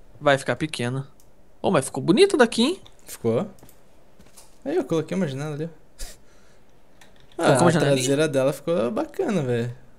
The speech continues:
Speaker 2: Gostei, hein, velho.
Speaker 1: É, na verdade, a frente dela ficou pra praia, né?
Speaker 2: Sim.
Speaker 1: Ah, mas, mas dá pra fazer uma, uma, uma entradinha parecida aqui na frente também, ó. Só arrumar.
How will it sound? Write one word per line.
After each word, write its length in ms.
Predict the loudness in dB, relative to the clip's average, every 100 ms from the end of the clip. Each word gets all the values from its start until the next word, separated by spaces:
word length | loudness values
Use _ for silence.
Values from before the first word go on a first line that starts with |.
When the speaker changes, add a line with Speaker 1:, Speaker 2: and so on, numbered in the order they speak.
| -18 -10
Speaker 2:
Gostei, 380 | -8 -6 -4
hein, 160 | -2 -2
velho. 240 | -2 -4 -6 -14 -20 -20 -20 -20 -20 -20 -20 -6
Speaker 1:
É, 80 | 0
na 120 | 4
verdade, 500 | 6 8 8 6 6
a 120 | 4 2
frente 580 | 0 0 2 2 0 4
dela 260 | 8 8
ficou 260 | 4 0 2
pra 140 | 4
praia, 340 | 4 6 6 4
né? 180 | 0 -4 -10 -20 -20 -14
Speaker 2:
Sim. 360 | -6 -4 -4 -6 -14 -20 -20 -20 -20 -20 -20 -20 -20 -20 -16
Speaker 1:
Ah, 220 | -12 -12 -12
mas, 200 | -6 -4 -2
mas 200 | -2 0
dá 100 | 0
pra 100 | 2
fazer 240 | 2 4
uma, 160 | 4 2
uma, 220 | 2 0
uma 240 | 2 4
entradinha 760 | 4 4 4 4 4 4 4 2
parecida 420 | 6 6 6 4 2
aqui 100 | 4
na 120 | 2
frente 280 | 2 0 0
também, 360 | 0 2 4
ó. 60 | 2 -2 -20 -20 -20 -20 -20 -20 -20 -20 -20 -20 -20 -20 -20 -4
Só 200 | 2 4
arrumar. 600 | 4 6 6 4 2